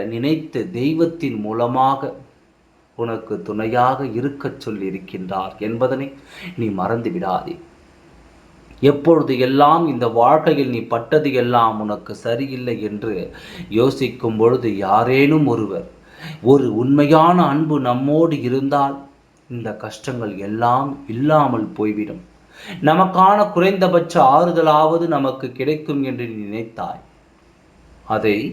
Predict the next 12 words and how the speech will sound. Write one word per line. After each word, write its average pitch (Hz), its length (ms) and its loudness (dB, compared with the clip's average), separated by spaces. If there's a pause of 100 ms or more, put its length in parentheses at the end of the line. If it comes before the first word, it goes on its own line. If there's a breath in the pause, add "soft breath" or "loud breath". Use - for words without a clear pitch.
(300 loud breath)
அவர்கள் 120 440 2
செய்து 147 360 2
விட்டார்கள். 95 580 -4 (640 loud breath)
என்னிடத்தில் 147 600 4
வைத்த 151 340 2
வேண்டுதல் 139 580 4 (120)
முடிச்சுகள், 135 680 0 (480)
நான் 113 380 2
கண்டதை 135 440 -2 (100)
நான் 123 240 0
உன்னிடத்தில் 110 480 -4
சொல்கின்றேன். 98 640 -10